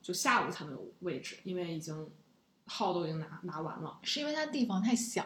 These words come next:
Speaker 2: 了吗？
Speaker 1: 它地方是很小，但它同时就是
Speaker 2: 人也很多。
Speaker 1: 太火了，
Speaker 2: 哦。
Speaker 1: 对。虽然你看门口没有人排队，但它都是发号的，很多人会在它开门之前就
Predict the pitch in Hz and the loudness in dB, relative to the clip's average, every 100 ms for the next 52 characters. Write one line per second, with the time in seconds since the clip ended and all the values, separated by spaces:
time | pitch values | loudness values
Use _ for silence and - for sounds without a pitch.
0 | - 160 151 170 302 330 269 233 277 202 | -4 -6 -2 2 4 6 6 6 4 2
1 | 180 - 180 - - 247 262 269 - 185 | 0 0 -2 -6 -2 4 4 4 2 2
2 | 226 185 170 180 190 180 - 294 311 - | 2 2 2 2 2 4 4 4 4 2
3 | - 269 180 - - - - 180 160 156 | 2 4 4 2 0 0 -4 -2 0 0
4 | - - - 285 294 233 - 220 180 196 | -2 -10 0 4 6 6 4 2 2 0
5 | 160 180 180 143 - - 160 156 180 190 | 0 2 2 0 -4 -6 -4 -4 -2 -4
6 | 196 185 - - 202 - 262 202 - - | -2 -2 -4 -4 -2 0 0 0 -2 -8
7 | 160 185 240 214 233 220 208 220 - 233 | 0 6 6 6 4 2 0 -2 0 2
8 | 190 214 220 - - - - - 240 233 | 2 2 0 -2 -6 -16 -20 -14 -10 0
9 | 190 170 - | 2 2 0